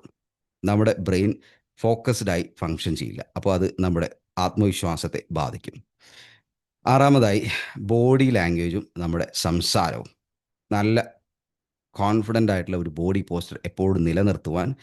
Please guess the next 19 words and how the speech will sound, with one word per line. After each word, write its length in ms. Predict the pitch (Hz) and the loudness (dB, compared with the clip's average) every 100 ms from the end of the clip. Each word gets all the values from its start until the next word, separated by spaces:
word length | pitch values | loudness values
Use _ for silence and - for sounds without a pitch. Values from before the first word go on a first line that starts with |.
| - _ | -18 _
ശ്രമിക്കുക. 520 | - - 87 78 90 - - _ _ _ - | -6 -2 -2 -2 -4 -8 -12 _ _ _ -4
അതുപോലെ 340 | 92 110 127 | 2 4 4
തന്നെ 220 | 104 87 87 | 2 0 0
നമ്മുടെ 260 | 87 90 | 0 -2
സംസാര 560 | - 95 95 - 104 104 | 0 0 2 0 0 0
രീതി, 320 | 92 76 76 - _ - - - _ _ - | -2 -4 -10 -14 _ -20 -20 -20 _ _ -4
ശബ്ദം 540 | - 117 104 104 131 - - - - | 0 0 0 0 -2 -4 -16 -10 -6
ഒക്കെ 240 | 101 - - | -4 -4 -4
ശരിയായ 480 | - 107 98 104 110 | 0 2 4 4 2
രീതിയിൽ 320 | 92 87 92 92 | 2 0 -2 -4
ഉപയോഗപ്പെടുത്തുക. 720 | 85 82 85 92 78 67 69 - - _ | -4 -2 0 -2 -4 -10 -10 -14 -16 _
എപ്പോഴും 360 | 98 117 123 127 | -2 2 6 6
വളരെ 220 | 110 104 | 4 2
പതിഞ്ഞ 440 | 104 82 90 104 110 | 0 0 2 2 2
ശബ്ദത്തോടുകൂടെ 800 | - 85 80 92 95 92 85 78 - - _ 65 | 0 -6 -6 -4 -2 -2 -2 -4 -8 -16 _ -4
മെല്ലെ 400 | 85 90 98 104 | 0 2 2 0
സംസാരിക്കാതിരിക്കുക. 920 | - 73 73 78 78 82 80 65 - - - - | -4 -6 -4 -4 -4 -4 -4 -8 -12 -14 -10 -6
നല്ല 200 | 87 92 | -2 -2
ശബ്ദത്തോടുകൂടെ 800 | 85 71 87 95 90 85 76 | -4 -6 -4 0 0 -2 -2